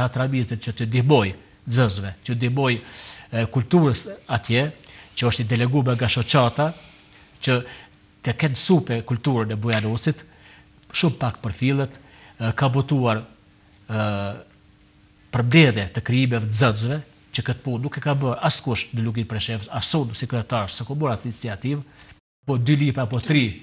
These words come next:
tri libra i ka bë me krijime, përmbledhje krijime shpoetike të nxënësve në atë shkollë ku ka punu, po shkollës mesme se za i Sorojnë, se zgaboj. Pra kjo, e, në Hatrabizi është një penë shumë e palodhur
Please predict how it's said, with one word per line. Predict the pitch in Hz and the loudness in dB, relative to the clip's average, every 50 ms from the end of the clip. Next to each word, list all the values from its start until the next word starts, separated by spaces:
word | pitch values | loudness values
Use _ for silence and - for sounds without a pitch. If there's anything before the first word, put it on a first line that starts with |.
| - - - - | -20 -18 -6 0
tri | 170 160 151 139 | 2 2 4 4
libra | 139 170 170 151 131 143 139 | 2 2 2 2 0 0 -2
i | 131 - | -2 -2
ka | - 127 123 | 0 0 0
bë | 123 151 175 170 - - - - - 151 | 2 2 2 2 0 -2 -12 -6 0 2
me | - 226 - | 4 4 4
krijime, | - 131 143 170 175 151 135 120 - | 4 4 4 4 4 2 2 0 -2
përmbledhje | - 127 123 127 135 175 180 165 - - | -2 -2 -2 2 2 2 2 2 2 0
krijime | 143 135 156 180 165 160 127 | 0 0 0 0 2 2 0
shpoetike | - - - 196 196 175 - - 180 165 - 185 196 190 - - - - - - - | 0 -2 0 0 0 0 0 0 -2 0 0 -2 -4 -4 -6 -16 -20 -20 -16 -4 0
të | 175 175 143 | 0 2 2
nxënësve | 123 139 165 165 127 123 151 160 156 - - - - - | 2 2 2 2 0 0 -2 -2 -4 -6 -12 -14 -4 -2
në | 151 | -2
atë | 135 - - | 0 0 0
shkollë | - 147 - - | -2 -2 -2 -2
ku | 127 | -4
ka | - 131 - | -4 -4 -4
punu, | - 127 160 180 156 - | -2 -2 0 0 0 0
po | - 175 196 | 2 2 2
shkollës | 165 - - - 165 156 - - 131 | 2 2 0 0 -2 -2 -2 -4 -4
mesme | 139 147 139 - 139 131 120 | -4 -4 -4 -4 -4 -6 -6
se | - - 117 | -4 -4 -2
za | 107 117 113 | -2 -2 -4
i | 104 | -4
Sorojnë, | - 117 107 113 107 104 101 101 | -4 -4 -4 -4 -4 -4 -4 -6
se | - 107 92 | -6 -6 -6
zgaboj. | - 110 104 98 101 98 95 - - - - - - | -8 -8 -10 -10 -12 -16 -16 -18 -20 -20 -20 -12 -2
Pra | - 156 190 196 165 - | 2 2 4 2 2 0
kjo, | - 180 196 202 196 - - - - - - - - - - - | 2 4 4 4 2 0 -12 -14 -14 -12 -12 -12 -12 -12 -10 -4
e, | - 131 123 123 | -2 0 2 4
në | 143 160 | 4 4
Hatrabizi | 180 180 - 190 190 196 214 196 147 165 160 - 175 165 | 4 4 2 2 2 4 4 4 2 2 0 -2 -2 0
është | 156 - - - - - - - _ _ - - 123 | 2 2 0 -2 -6 -18 -20 -20 _ _ -8 -2 0
një | 127 120 113 - - | 0 0 0 0 2
penë | 156 160 135 - - | 2 2 2 2 2
shumë | - 202 185 165 143 | 2 2 2 2 0
e | - | 2
palodhur | - 123 117 117 123 131 143 151 165 156 156 | 2 2 4 4 2 2 2 0 0 -2 -4